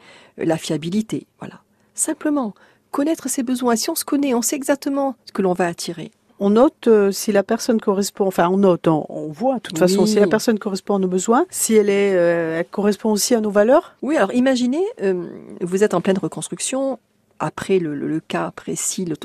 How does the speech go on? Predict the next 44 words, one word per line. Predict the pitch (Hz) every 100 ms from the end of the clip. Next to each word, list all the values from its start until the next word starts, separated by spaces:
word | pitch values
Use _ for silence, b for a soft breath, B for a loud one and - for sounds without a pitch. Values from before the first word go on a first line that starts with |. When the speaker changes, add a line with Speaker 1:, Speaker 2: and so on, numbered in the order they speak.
| -
Speaker 1:
la | 156
dernière | 160 156 165
fois | - 180
de | 160
la | 160
trahison, | - 170 165 180 240 269 B B -
si | - 302
la | 311
personne | 294 277 392 381
partage | 214 - 220 -
toutes | 196 175
vos | 170
valeurs, | 165 151 - - - _ _ _ -
toutes | 247
vos | 196
valeurs, | 170 139 135 - b -
et |
qui | - 247
re-, | 220 - -
qui | - 208 196 _ _
corré-, | - 220 226 - - -
correspond | 220 220 - 185
parfaitement | 185 - 208 233 262
à |
vos | 185
besoins, | 175 180 170 147
mis | 240
à | 226
part | 220 233
cette | - 196 180
trahison | - 185 170 202
qui | 196
était, | 170 175 170
allez, | 143 156 147 b -
on | 143
va |
dire | 147 156
une, | 151
une | 170
petite | - - - 180
faute, | - 165 - - -
posez-vous | 254 262 262 285
la | 202
question, | - - - 240